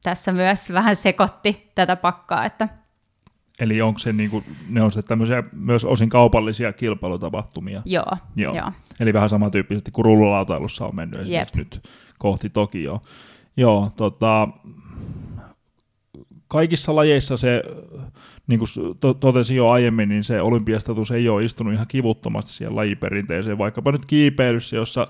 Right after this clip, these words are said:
Speaker 2: jossa oikeastaan se olympiaformaatti on ihan eri laji, mitä, mitä niin kuin oli ennen sitä, niin mitä sä et halua lajille tapahtuvan, kun se tulee tämmöiseen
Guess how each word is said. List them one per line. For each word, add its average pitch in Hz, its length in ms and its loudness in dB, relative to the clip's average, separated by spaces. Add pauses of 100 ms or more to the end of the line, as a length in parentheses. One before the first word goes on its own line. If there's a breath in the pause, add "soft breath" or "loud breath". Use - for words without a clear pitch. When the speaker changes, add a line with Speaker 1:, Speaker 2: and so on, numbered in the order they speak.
(680 loud breath)
Speaker 2:
jossa 117 280 -4
oikeastaan 117 600 0 (520 loud breath)
se 131 200 -4
olympiaformaatti 120 1160 2
on 113 220 -2
ihan 120 260 0
eri 117 200 -2
laji, 123 460 2
mitä, 107 400 -2
mitä 107 340 -2
niin 107 140 -2
kuin 113 200 -4 (680 loud breath)
oli 123 320 4
ennen 113 300 0
sitä, 117 380 0
niin 98 240 -2 (920 loud breath)
mitä 135 220 2
sä 131 160 2
et 165 240 4
halua 113 440 6 (400 loud breath)
lajille 117 380 4
tapahtuvan, 104 760 -2
kun 104 100 -8
se 104 100 -6
tulee 104 320 -2 (220)
tämmöiseen 104 560 0